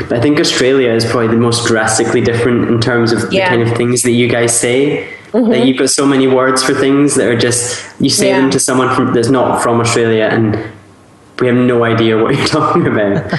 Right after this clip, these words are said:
Speaker 2: Yeah, that, that happened, actually. We were talking about that the other week. A friend of mine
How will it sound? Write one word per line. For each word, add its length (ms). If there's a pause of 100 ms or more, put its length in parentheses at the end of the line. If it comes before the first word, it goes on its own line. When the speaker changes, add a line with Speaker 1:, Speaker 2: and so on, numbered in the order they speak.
(160)
Speaker 2:
Yeah, 380
that, 300
that 160
happened, 500
actually. 380
We 100
were 80
talking 220
about 180
that 140
the 80
other 140
week. 300
A 60
friend 260
of 80
mine 480